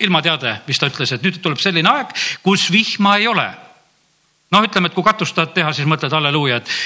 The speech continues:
tuleb kuiv aeg.“ Ma ootan ka seda, et millal on need hetked ja, ja ma olen lausa ütelnud, et ma annan sulle teada vahest, et millal on õige hetk mingit tööd teha, sest et ka see on tähtis, et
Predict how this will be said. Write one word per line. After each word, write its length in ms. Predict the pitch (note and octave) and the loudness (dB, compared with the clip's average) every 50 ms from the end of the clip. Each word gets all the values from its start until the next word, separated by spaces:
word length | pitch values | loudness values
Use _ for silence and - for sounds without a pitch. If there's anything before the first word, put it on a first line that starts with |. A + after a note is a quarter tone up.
| - - - | -8 -6 -2
tuleb 180 | - D3 C#3 | -2 -2 0
kuiv 220 | - E3+ E3 D3+ D3 | 2 2 2 2 2
aeg.“ 320 | D3+ D3 C3 A#2+ - - - | 2 0 0 -2 -6 -6 -4
Ma 100 | C#3+ C3 | -2 -2
ootan 240 | C3 - - C#3 | -2 -2 -2 -2
ka 80 | C#3 D#3+ | -2 0
seda, 280 | D3 F3+ E3 - C3 A#2+ | 0 -2 0 0 -2 -2
et 140 | A#2 - | -2 -4
millal 340 | - C#3 B2+ A#2+ A#2+ A#2+ A2+ - | -4 -2 -2 -2 -2 -4 -4 -4
on 280 | B2+ C3+ C3 B2 D3 - - - _ _ | -2 -2 -2 -2 -4 -8 -12 -18 _ _
need 180 | - F3+ E3+ D#3 | 2 4 4 4
hetked 420 | E3+ F#3 F#3 - - C3 A#2 - | 4 2 0 -2 -4 -4 -4 -2
ja, 180 | C3 C3 B2+ A#2+ - - - - - - - | 0 0 0 0 -2 -4 -8 -8 -8 -6 -2
ja 120 | D3+ C#3+ | -2 0
ma 100 | C#3+ C#3+ | 2 2
olen 140 | C3+ C3+ C3+ | 2 0 0
lausa 200 | C#3 C#3 - F3+ | 0 0 0 0
ütelnud, 280 | F#3 - C#3 B2+ B2 A#2 | 0 0 -2 -2 -2 -4
et 120 | B2 G#2+ | -4 -2
ma 140 | - C#3 C#3 | 0 0 0
annan 160 | C3+ B2+ B2 | 2 0 0
sulle 180 | A#2+ D#3+ D#3+ F3 | 0 0 0 2
teada 220 | E3+ D#3+ B2+ A#2 A2 | 2 2 0 0 -2
vahest, 280 | A2+ A2 G#2 - - G#2+ | -2 -4 -4 -6 -10 -12
et 80 | - - C3+ | -8 -6 -4
millal 320 | C#3 B2 B2 A#2 A#2 A2+ G2 - - | -2 0 0 0 0 -2 -6 -6 -6
on 100 | C3 B2+ C3+ | -4 0 0
õige 220 | D#3 C#3 B2 C#3+ | 0 0 0 -2
hetk 140 | C3 - - C#3+ | -4 -2 -4 -4
mingit 280 | C3+ B2+ A#2+ B2 B2 - | -2 -2 -4 -4 -2 0
tööd 200 | D#3+ C#3 C3+ - | 0 0 2 2
teha, 200 | F3+ D3+ C#3 B2 | 2 2 4 2
sest 300 | A2+ - A2 G#2 - - - | 0 -2 -4 -8 -8 -10 -12
et 160 | - - - | -14 -12 -6
ka 100 | - E3 | -4 -2
see 100 | C3+ C3+ | 0 0
on 60 | A2 F#2 | -2 -4
tähtis, 320 | F#2+ - - - - - - G#2 | -6 -10 -12 -14 -16 -16 -16 -16
et 160 | - - | -18 -18